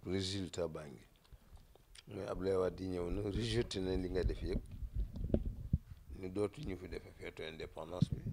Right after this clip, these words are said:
si digganteeg moom yàqu na." Ma ni ko, "C'est fini pour toi." Ma ni ko, "Toujours da ngeen di bàyyi xel ni Sénégal bokkul ak Suisse,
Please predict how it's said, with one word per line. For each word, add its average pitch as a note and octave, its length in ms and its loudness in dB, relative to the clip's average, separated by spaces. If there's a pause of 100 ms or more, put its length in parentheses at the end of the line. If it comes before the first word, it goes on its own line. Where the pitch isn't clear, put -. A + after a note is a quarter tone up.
si - 160 4
digganteeg F#2 540 4
moom F2 200 -8
yàqu - 320 -8
na." G2+ 120 -10 (3000)
Ma - 100 0
ni - 120 -12
ko, - 300 -6 (120)
"C'est - 200 -8
fini B3 320 -6 (460)
pour - 220 -10
toi." G#2 220 -8 (3000)
Ma - 80 -6
ni G#2+ 80 -8
ko, - 160 -10
"Toujours A#2+ 380 -2
da A2+ 100 -4
ngeen G#2 280 -2
di G#2 80 -4
bàyyi G2 200 2
xel F2+ 220 -4
ni E2+ 180 -6
Sénégal F#2 560 8 (160)
bokkul F2+ 380 -4
ak G#2 80 -10 (160)
Suisse, - 640 -8